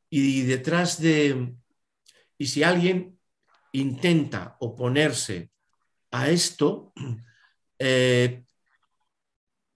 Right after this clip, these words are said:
es por, por, por su propio fetichismo, por su propia falta de, de,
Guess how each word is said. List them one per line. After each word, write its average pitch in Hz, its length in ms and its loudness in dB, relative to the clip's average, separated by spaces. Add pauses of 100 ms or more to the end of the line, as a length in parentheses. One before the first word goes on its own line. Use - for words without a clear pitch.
(600)
es 165 240 2
por, 110 1040 0 (480)
por, 113 580 0 (460)
por 131 120 -4
su 127 160 -4
propio 143 280 0
fetichismo, 123 880 -2 (220)
por 127 140 -4
su 120 180 -2
propia 160 380 2
falta 151 440 2
de, 117 540 2 (300)
de, 113 500 -4